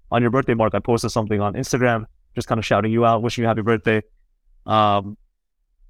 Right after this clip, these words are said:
or I think it was actually on my birthday. It was my birthday. Somebody, one of our cousins wished me a happy birthday, and I reposted it on my story. And one of our classmates was like, "But wait, why did she only wish you a happy birthday and not Mark?"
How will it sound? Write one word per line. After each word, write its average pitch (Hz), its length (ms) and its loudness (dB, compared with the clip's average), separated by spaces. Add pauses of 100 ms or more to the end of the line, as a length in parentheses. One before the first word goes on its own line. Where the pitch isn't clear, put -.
(160)
or 139 100 0
I - 40 0
think 156 120 0
it 143 40 4
was 135 140 2
actually 131 260 0
on 113 80 0
my 131 120 4
birthday. 101 380 -4 (120)
It 110 60 -8
was 110 140 -2
my 113 160 4
birthday. 107 280 0
Somebody, 107 580 0
one 117 160 0
of 113 60 2
our 110 60 2
cousins 110 360 -2
wished 113 200 -4
me 127 160 0
a 113 40 0
happy 113 220 0
birthday, 110 440 0 (440)
and 117 120 0
I - 20 2
reposted 117 400 -2
it 117 60 2
on 107 100 2
my 110 80 0
story. 120 540 0 (440)
And 110 500 0 (340)
one 127 180 2
of 123 60 0
our 117 60 2
classmates 139 460 -2
was 110 120 -4
like, 110 240 0
"But 127 100 -2
wait, 139 140 2
why 110 240 2
did 123 120 -6
she - 140 -6
only 127 180 -2
wish 120 220 -2
you 143 140 2
a 143 40 4
happy 123 200 0
birthday 117 280 0
and 117 100 2
not 113 160 -2
Mark?" 123 380 0